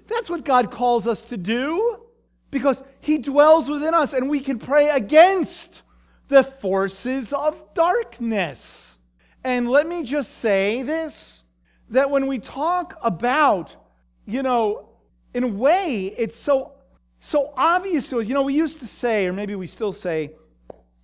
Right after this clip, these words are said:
you know, it used to be kind of like, you know, a nation would come against another nation, and so you know who the enemy is, and you go and attack that nation. But now it's more like an ideology,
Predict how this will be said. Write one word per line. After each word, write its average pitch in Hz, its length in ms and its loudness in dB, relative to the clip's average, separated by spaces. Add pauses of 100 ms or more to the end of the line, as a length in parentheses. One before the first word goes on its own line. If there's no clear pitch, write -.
(380)
you 285 120 -2
know, 285 180 4
it 277 60 -6
used 330 340 -2
to 302 80 -4
be 220 580 -4 (420)
kind 240 220 -2
of 208 60 -2
like, 208 200 0
you 233 60 -2
know, 226 100 0
a 196 40 -2
nation 247 800 -2
would 196 140 -2
come 240 220 -2
against 214 480 -2
another 208 280 0
nation, 190 840 -4 (440)
and 190 80 -14
so 202 100 -4
you 190 100 -2
know 247 440 4
who 233 140 2
the 214 160 -2
enemy 208 400 -2
is, 196 720 2 (460)
and 180 80 -8
you 190 100 -2
go 220 480 6
and 202 80 0
attack 208 340 -2
that 208 200 -4
nation. 190 800 -8 (440)
But 233 160 2
now 320 280 2
it's - 100 -6
more 269 140 2
like 240 180 2
an 220 100 -2
ideology, 180 840 -2